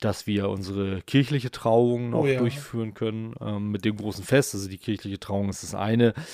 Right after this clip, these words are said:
Speaker 1: Ähm, <clears throat> das andere ist für mich eigentlich das große Fest, was wir da letztes Jahr ja schon geplant hatten, ähm, und wir das aufgrund der Situation verschieben mussten. Ähm, <clears throat> würde ich mir natürlich wünschen, mit allen Freunden und Familienmitgliedern da groß feiern zu können,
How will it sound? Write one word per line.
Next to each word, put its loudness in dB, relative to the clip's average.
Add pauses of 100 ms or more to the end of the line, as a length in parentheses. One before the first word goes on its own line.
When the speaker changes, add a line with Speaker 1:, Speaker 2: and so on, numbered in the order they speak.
(340)
Speaker 1:
Ähm, -4
<clears throat> -2
das -8
andere 2
ist 0
für 2
mich 2
eigentlich 0
das -10
große 0
Fest, 0
was 0
wir 4
da 2
letztes 0
Jahr 2
ja 2
schon -4
geplant -2
hatten, -6 (460)
ähm, -4
und -10
wir 0
das -4
aufgrund -10
der -2
Situation -4
verschieben -2
mussten. 4 (420)
Ähm, -4
<clears throat> 2 (180)
würde 2
ich -6
mir 2
natürlich 2
wünschen, 2
mit 2
allen 4
Freunden 6
und -2
Familienmitgliedern 2
da 0
groß 0
feiern 0
zu -16
können, -2